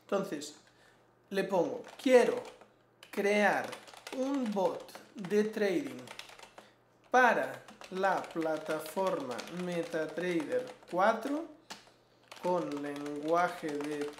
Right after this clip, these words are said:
programación M Q L cuatro.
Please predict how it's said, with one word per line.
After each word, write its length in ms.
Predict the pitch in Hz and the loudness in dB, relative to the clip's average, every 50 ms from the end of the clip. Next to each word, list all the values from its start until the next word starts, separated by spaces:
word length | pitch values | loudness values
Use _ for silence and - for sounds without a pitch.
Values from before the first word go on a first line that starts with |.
| - | -10
programación 1500 | 156 151 143 143 139 139 139 135 135 135 139 139 139 131 131 135 135 135 131 127 - - - 185 202 226 247 262 277 277 277 - - - - - - | -8 -4 -4 -4 -4 -4 -6 -6 -6 -6 -6 -6 -4 -4 -4 -6 -6 -8 -8 -10 -12 -10 -6 -2 0 2 2 2 2 0 -4 -6 -12 -18 -16 -10 -6
M 320 | 202 202 190 160 147 147 147 | -4 -4 -4 -4 -6 -8 -8
Q 260 | - - 277 330 - - | -6 -4 -2 -2 -2 -2
L 360 | 226 254 269 294 320 - - - - | -2 -2 0 -2 -4 -4 -8 -6 -2
cuatro. 360 | 190 180 165 143 - - | 0 0 0 0 -2 -6